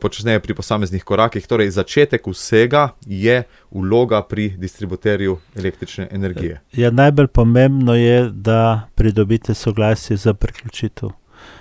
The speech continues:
Speaker 2: Zelo narobe je, da greste celo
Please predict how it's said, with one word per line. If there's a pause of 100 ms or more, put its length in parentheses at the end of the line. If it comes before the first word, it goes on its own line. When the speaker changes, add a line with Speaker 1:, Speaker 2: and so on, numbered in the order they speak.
(160)
Speaker 2:
Zelo
narobe
je, (460)
da
greste
celo